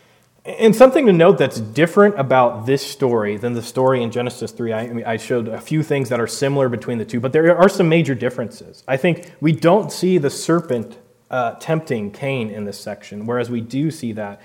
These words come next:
in Genesis chapter three. I believe this is because it's Cain's own broken desires from the spreading of sin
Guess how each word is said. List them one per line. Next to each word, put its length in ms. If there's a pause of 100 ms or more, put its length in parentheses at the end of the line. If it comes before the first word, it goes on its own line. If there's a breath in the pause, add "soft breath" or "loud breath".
(180 soft breath)
in 140
Genesis 400
chapter 320
three. 400 (420 soft breath)
I 140
believe 300
this 140
is 80
because 260
it's 240
Cain's 640
own 440
broken 440
desires 720 (180 loud breath)
from 160
the 80
spreading 380
of 100
sin 480